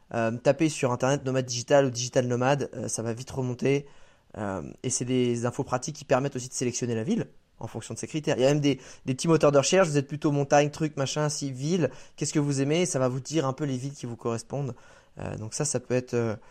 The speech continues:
aussi un, un bel outil pour se projeter et se dire où est-ce qu'on va aller. Deux dernières questions par lesquelles j'aime bien finir.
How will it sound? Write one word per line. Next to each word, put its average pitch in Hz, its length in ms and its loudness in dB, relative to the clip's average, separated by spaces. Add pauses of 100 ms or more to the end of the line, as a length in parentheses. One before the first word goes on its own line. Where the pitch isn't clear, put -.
(260)
aussi 131 380 -6
un, 107 600 -6 (400)
un 110 140 -6
bel 135 240 2
outil 156 360 -4 (320)
pour - 140 -10
se - 100 -4
projeter 147 600 0
et 120 80 2
se 113 60 -6
dire 131 200 0
où 127 60 4
est-ce 127 100 -4
qu'on 131 120 -6
va 127 120 4
aller. 113 240 0 (440)
Deux 208 180 6
dernières 202 280 6
questions 180 320 2
par 156 140 6
lesquelles 147 240 4
j'aime 147 180 2
bien 143 140 2
finir. 147 480 2